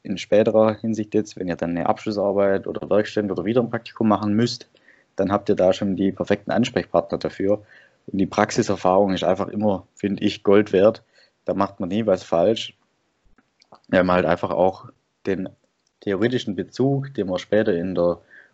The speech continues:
Uni lernt, dann schon in der Praxis anwenden kann. Und da merkt man auch immer, die Leute, die aus der Praxis kommen, also die schon mal davor im Studium, davor eine Ausbildung gemacht haben zum Beispiel,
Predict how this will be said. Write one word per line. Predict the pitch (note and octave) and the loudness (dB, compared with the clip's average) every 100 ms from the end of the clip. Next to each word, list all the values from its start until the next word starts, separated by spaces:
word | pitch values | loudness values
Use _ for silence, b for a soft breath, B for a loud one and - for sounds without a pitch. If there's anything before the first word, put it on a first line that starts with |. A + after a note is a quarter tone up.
| - | -4
Uni | B2 A#2 | -2 0
lernt, | F2 E2+ G2 - | 0 -2 -2 -4
dann | F#2+ | -4
schon | F2+ F#2+ F#2 | -2 0 -2
in | - G2+ | -2 -4
der | |
Praxis | F2+ F#2+ - - - | -2 -4 -4 -4 0
anwenden | G#2+ F2+ D#2 D#2+ - | 2 0 -2 -8 -6
kann. | D#2 C#2+ C#2+ - b b b b b | -6 -6 -8 -14 b b b b b
Und | - E2+ E2 D2+ - | -6 -2 -2 -2 0
da | F#2 | 4
merkt | F2+ G#2 A2 | 6 6 6
man | G2+ | 2
auch | - | 2
immer, | G#2 | 0
die | F#2+ | 2
Leute, | F2+ G#2+ G#2 | 2 2 2
die | F#2+ | 0
aus | - | -2
der | |
Praxis | - F#2+ G#2+ | -4 -4 -4
kommen, | - G#2+ G#2+ | -4 -2 -2
also | F2 | -4
die | F2 | -6
schon | E2+ G2 | -6 -4
mal | F#2 | -2
davor | F2 - G2+ A2+ A#2+ A#2+ - | -2 -4 2 4 4 2 0
im | A#2 A#2+ A#2 | 2 2 0
Studium, | - A2+ A#2 A#2+ A#2+ A#2+ A#2 _ _ _ | -4 0 2 4 4 2 -4 _ _ _
davor | - - G#2+ | -10 0 2
eine | G#2 | 4
Ausbildung | A2 B2 B2 A#2+ | 4 4 2 0
gemacht | A#2 A2 - | 2 2 2
haben | A2 | -2
zum | G#2+ | 0
Beispiel, | G#2 G#2 - A2 G2+ | 2 2 2 0 0